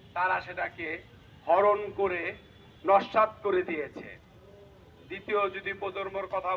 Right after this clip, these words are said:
বলি, নব্বই সালে, তারপরে এই একাত্তর সালে একটা প্রজন্ম হয়েছিল, সত্তর, সত্তর, একাত্তর, যেখানে আসম আব্দুর রব সাহেবরা ছিল, তারপরে হাজার খান মেনন সাহেবরা ছিল, আরো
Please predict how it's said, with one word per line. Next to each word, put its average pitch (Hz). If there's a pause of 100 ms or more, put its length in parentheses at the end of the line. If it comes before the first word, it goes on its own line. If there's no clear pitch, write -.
বলি, 185 (800)
নব্বই 214
সালে, 180 (920)
তারপরে 226 (460)
এই 202 (160)
একাত্তর 294 (100)
সালে 262
একটা 226
প্রজন্ম 214
হয়েছিল, 196 (160)
সত্তর, 196
সত্তর, 190 (100)
একাত্তর, 175 (640)
যেখানে 185 (560)
আসম 190 (100)
আব্দুর 185
রব 180
সাহেবরা 180 (140)
ছিল, 180 (680)
তারপরে 170
হাজার 202
খান 202
মেনন 190
সাহেবরা 185 (120)
ছিল, 175 (720)
আরো 170